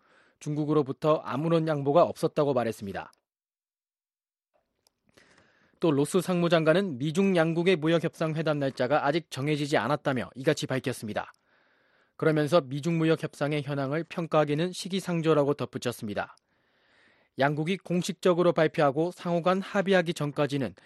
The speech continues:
협상 내용을 판단하기 힘들다는 겁니다. 앞서 미 무역 대표부는 일부 중국산 수입품에 대한 십 퍼센트 관세 부과를 십이 월 십오 일로 연기한다고 밝혔습니다. 여기에는 휴대전화와 컴퓨터,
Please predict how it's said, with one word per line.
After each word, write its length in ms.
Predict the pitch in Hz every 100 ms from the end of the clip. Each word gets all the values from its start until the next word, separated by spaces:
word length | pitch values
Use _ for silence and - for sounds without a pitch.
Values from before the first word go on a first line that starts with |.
| - _
협상 400 | 160 - 160 147
내용을 340 | 139 143 180 -
판단하기 560 | 202 180 175 160 165
힘들다는 540 | 180 190 185 165 156 143
겁니다. 420 | 123 101 - - _ _ _ _ _ _ _ _ _
앞서 260 | 139 - 190
미 220 | 156 180
무역 260 | 165 180 165
대표부는 600 | 170 175 151 160 185 180 _ _ _
일부 320 | 160 160 196
중국산 560 | - 170 170 185 196 185
수입품에 460 | 196 185 175 165
대한 260 | 143 147 175
십 240 | - 202
퍼센트 400 | - 180 170 175
관세 400 | 185 - 135 165
부과를 380 | 147 147 139 95 _ _ _
십이 360 | - 180 147 160
월 120 | 160
십오 340 | - 147 147
일로 280 | 139 160 135
연기한다고 600 | 117 143 156 147 143 135
밝혔습니다. 680 | 131 120 120 110 95 95 - _ _ _ _ _ _ _ 127
여기에는 400 | 135 147 165 185
휴대전화와 680 | - 190 190 185 170 165 175
컴퓨터, 540 | - 190 170 - 113